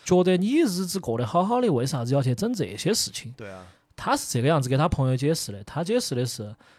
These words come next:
Speaker 1: 自己并不是无情无义之人，和赖慧丽的感情呢也是感情。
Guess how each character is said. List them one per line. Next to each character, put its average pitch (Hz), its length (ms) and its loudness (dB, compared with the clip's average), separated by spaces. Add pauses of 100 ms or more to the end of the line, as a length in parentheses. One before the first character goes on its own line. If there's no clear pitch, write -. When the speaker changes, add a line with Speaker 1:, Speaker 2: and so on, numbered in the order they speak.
(200)
Speaker 1:
自 123 240 -6
己 135 220 -2
并 120 320 -2
不 143 100 4
是 131 200 0
无 127 240 -2
情 127 320 0
无 120 180 -4
义 98 180 -6
之 123 260 -2
人， 113 180 -2 (720)
和 - 340 2
赖 170 260 6
慧 135 220 4
丽 113 180 0
的 117 120 -4
感 160 200 2
情 127 240 -4
呢 113 240 -4
也 165 240 0
是 - 160 -2
感 123 220 -4
情。 107 220 -12